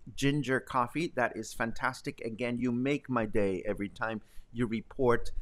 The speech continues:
that, um, that you've checked something out that we've mentioned here.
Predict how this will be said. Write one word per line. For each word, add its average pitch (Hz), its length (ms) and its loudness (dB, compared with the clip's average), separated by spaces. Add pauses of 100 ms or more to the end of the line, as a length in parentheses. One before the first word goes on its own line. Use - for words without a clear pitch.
(160)
that, 101 480 4 (240)
um, 90 360 0 (360)
that 101 240 0
you've 120 300 0
checked - 320 -2
something 110 380 0
out 98 260 0
that 95 180 -4
we've 101 220 -4
mentioned 90 420 -4
here. - 380 -12